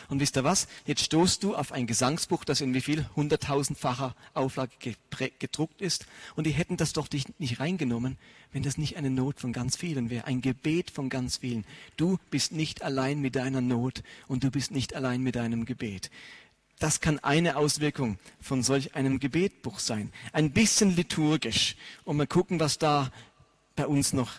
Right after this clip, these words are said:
draus wird. Okay? Also, wir sollen beten, wenn wir Schweres erleiden, jubeln und singen, wenn wir glücklich sind. Und dann sagt Jakobus weiter in Vers vierzehn,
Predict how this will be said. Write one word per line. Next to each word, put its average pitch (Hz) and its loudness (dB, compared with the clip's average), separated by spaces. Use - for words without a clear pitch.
draus 113 -2
wird. 95 -6
Okay? 208 4
Also, 165 8
wir 156 4
sollen 180 10
beten, 254 10
wenn 170 6
wir 127 6
Schweres 175 6
erleiden, 170 4
jubeln 170 4
und 156 6
singen, 190 6
wenn 131 2
wir 120 0
glücklich 196 0
sind. 196 4
Und 139 2
dann 190 6
sagt 196 4
Jakobus 160 4
weiter 160 4
in 151 0
Vers 143 2
vierzehn, 180 2